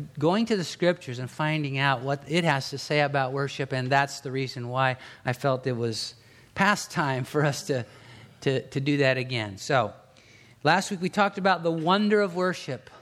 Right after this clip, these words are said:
What is the wonder of worship? It is that God would visit us,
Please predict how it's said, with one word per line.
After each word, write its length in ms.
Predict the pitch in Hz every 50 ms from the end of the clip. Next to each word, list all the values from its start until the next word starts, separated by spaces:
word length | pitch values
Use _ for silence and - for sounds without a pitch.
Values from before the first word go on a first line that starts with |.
| - _
What 200 | 151 165 185 196
is 260 | 196 196 208 190 151
the 140 | - - 165
wonder 540 | 156 147 135 139 151 165 180 185 185 190 190
of 140 | 185 170 156
worship? 460 | 156 156 165 156 - - 165 156 - - - - -
It 140 | 143 147
is 160 | 151 147 143 -
that 240 | 151 131 120 127
God 460 | 127 151 143 143 143 147 147 143 135 135
would 100 | 139 127
visit 400 | 117 110 139 160 190 190 220 170
us, 520 | 131 113 98 - - - - - - -